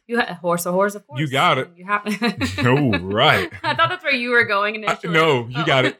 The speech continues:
Speaker 1: <laughs> Isn't that like a, oh, what was his name? Mister Ed.
Speaker 2: Um,
Speaker 1: I think that was a Mister Ed
Speaker 2: okay,
Speaker 1: thing.
Speaker 2: yeah,
Speaker 1: I could be
Speaker 2: uh,
Speaker 1: wrong,
Speaker 2: yeah, okay.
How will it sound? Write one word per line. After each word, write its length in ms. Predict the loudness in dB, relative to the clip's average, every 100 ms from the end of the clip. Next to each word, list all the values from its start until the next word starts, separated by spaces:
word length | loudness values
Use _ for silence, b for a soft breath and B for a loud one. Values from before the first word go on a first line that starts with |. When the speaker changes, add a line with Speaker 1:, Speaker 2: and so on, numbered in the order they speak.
| -12
Speaker 1:
<laughs> 120 | -4
Isn't 160 | -2 2
that 180 | 4 4
like 200 | 2 0
a, 520 | 2 4 4 2 -4 _ _ -2
oh, 80 |
what 100 | 0
was 100 | 0
his 80 | -2
name? 120 | -2
Mister 200 | 0 0 2
Ed. 300 | 0 0 -6 _ _ _ -4
Speaker 2:
Um, 80 | 2 4 6 6
Speaker 1:
I 60 | 4
think 140 | 4
that 80 | 4
was 120 | 2
a 60 | -2
Mister 240 | -6 -4 -2
Ed 40 |
Speaker 2:
okay, 180 | 0 2 2
Speaker 1:
thing. 80 |
Speaker 2:
yeah, 160 | 2 4
Speaker 1:
I 40 |
could 80 | 4
be 100 | 2
Speaker 2:
uh, 20 | -2
Speaker 1:
wrong, 180 | 0
Speaker 2:
yeah, 80 | 0
okay. 100 | 2